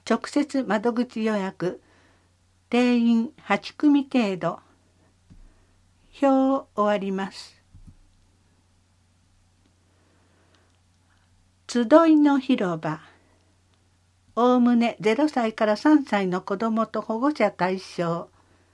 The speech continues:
表です。五箇所あります。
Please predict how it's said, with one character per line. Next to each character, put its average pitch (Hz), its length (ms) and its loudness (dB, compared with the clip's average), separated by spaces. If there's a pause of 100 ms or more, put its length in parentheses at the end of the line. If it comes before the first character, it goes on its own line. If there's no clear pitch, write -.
(960)
表 220 180 2
で 208 180 -8
す。 - 260 -20 (1000)
五 214 160 0
箇 302 140 2
所 - 260 -8
あ 190 60 -2
り 185 160 -6
ま 170 180 -8
す。 - 220 -20